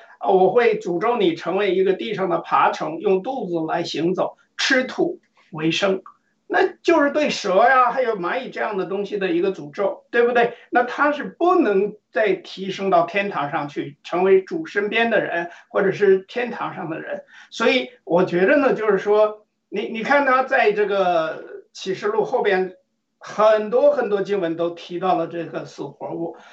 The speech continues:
还有呢，说到了这个四活物的眼睛，我还有一个问题啊，大家可以讨论哈，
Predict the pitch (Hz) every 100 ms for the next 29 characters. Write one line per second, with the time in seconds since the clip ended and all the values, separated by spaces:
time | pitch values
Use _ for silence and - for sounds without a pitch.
0 | - - 226 302 262 247 247 240 254 254
1 | 247 208 196 196 196 - 247 185 226 240
2 | 214 202 170 - - 196 185 - _ -
3 | - 320 311 247 240 320 285 - 151 165
4 | 175 170 165 185 190 - - 170 196 -
5 | - -